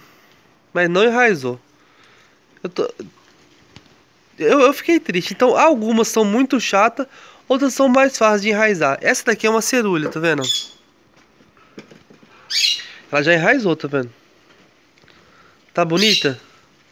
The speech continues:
Não, não tá tão bonita, mas isso aqui, é, tinham irmãs dela no lote que já tinham florido. Então essa daqui ainda vai mais uns três anos, acho que, pra florir.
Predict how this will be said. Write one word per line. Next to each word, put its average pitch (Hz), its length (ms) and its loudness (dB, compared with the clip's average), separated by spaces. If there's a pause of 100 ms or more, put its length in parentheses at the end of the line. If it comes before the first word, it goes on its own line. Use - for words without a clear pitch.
(120)
Não, 208 160 0
não 269 140 -4
tá 254 140 0
tão 165 200 -4
bonita, 143 320 -6
mas 147 640 0 (340)
isso 214 180 -4
aqui, 254 420 2
é, 190 200 2
tinham 247 300 0
irmãs 214 380 2
dela 185 260 2
no 175 140 2
lote 196 320 4
que 233 80 0
já 214 40 2
tinham 233 220 -2
florido. 254 420 0
Então 196 260 -2
essa 240 200 2
daqui 254 180 0
ainda 240 120 0
vai 247 80 2
mais 240 160 0
uns 233 120 -6
três 294 320 0
anos, 233 140 4
acho 220 100 -2
que, - 60 -16
pra 220 100 0
florir. 190 400 -2